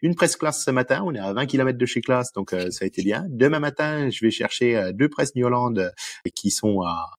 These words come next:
à Étampes, euh, et puis j'ai une presse Massey Ferguson qui va arriver, euh, vendredi par, euh, par camion depuis Beauvais, voilà, pour pouvoir faire les, les formations, euh, concurrence. On a les deux sessions la semaine prochaine, voir un petit peu, euh, quels sont, euh,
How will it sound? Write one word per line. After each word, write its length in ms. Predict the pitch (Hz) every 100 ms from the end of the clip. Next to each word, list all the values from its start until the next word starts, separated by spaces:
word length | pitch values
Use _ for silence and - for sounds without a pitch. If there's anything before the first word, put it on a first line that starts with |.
| _
à 360 | - 90 87 87
Étampes, 460 | 87 - 185 220 -
euh, 280 | 95 92 -
et 120 | 98
puis 300 | 98 - 147
j'ai 160 | 147 104
une 180 | 101 101
presse 300 | 113 117 -
Massey 240 | 95 -
Ferguson 640 | 104 95 98 - 113 123 110
qui 140 | -
va 220 | 98 92
arriver, 480 | 90 92 98 113 107
euh, 380 | 90 87 85 85 85
vendredi 520 | 87 90 107 101 107 113
par, 220 | 95 87
euh, 160 | 85 85
par 160 | - -
camion 260 | 92 92 123
depuis 220 | - 95
Beauvais, 360 | 92 90 117 135 - - - -
voilà, 220 | 90 107
pour 220 | - 95
pouvoir 300 | 107 107 104
faire 200 | - 95
les, 260 | 90 85 - - 110
les 100 | 113
formations, 680 | 117 107 104 - 117 104
euh, 80 | 87 82 82 82
concurrence. 520 | - 127 - 85 135 -
On 80 | 104
a 60 | 92
les 320 | 92 87 87
deux 140 | 117
sessions 360 | 147 123 - 127
la 80 | 101
semaine 240 | - 104
prochaine, 420 | - 98 101 127 - 92
voir 200 | 104 110
un 80 | 113
petit 180 | - 95
peu, 340 | 113 123 113
euh, 220 | 92 90 92
quels 180 | - 123
sont, 360 | - 135 131 107
euh, 140 | 90